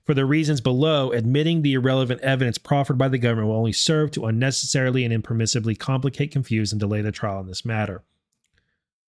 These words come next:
One, the special counsel cannot establish any basis to admit irrelevant character evidence.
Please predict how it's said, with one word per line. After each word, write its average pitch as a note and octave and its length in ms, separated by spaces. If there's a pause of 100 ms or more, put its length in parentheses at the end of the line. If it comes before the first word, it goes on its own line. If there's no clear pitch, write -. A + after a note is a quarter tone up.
(1800)
One, C3 480 (360)
the B2+ 60
special D3 320
counsel C#3 320
cannot B2+ 460
establish A#2 680
any C#3+ 220
basis A2+ 440
to - 140
admit A2 300
irrelevant G#2+ 480
character A2 460
evidence. - 480